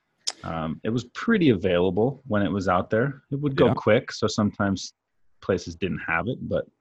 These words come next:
Speaker 2: Well,
Speaker 1: it's
Speaker 2: that's
Speaker 1: good.
Speaker 2: the name of the game these days, right? With bourbon, it's all about hunting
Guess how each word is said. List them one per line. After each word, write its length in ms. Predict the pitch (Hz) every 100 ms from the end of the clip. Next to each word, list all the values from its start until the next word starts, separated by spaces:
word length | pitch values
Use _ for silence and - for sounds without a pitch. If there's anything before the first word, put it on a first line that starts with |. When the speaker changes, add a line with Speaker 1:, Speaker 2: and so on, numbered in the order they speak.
| _ _ _ _ _ _ _ _ _ _ _ _ _ -
Speaker 2:
Well, 160 | 117
Speaker 1:
it's 100 | 143
Speaker 2:
that's 120 | 139
Speaker 1:
good. 60 | 135
Speaker 2:
the 60 | 127
name 120 | 127
of 40 |
the 60 | 120
game 240 | 117 135
these 180 | 120 92
days, 260 | 95 92 90
right? 200 | 98 113
With 180 | 95 85
bourbon, 380 | 104 107 107
it's 180 | 98 90
all 140 | 104 104
about 240 | 95 78
hunting 460 | - 147 147 151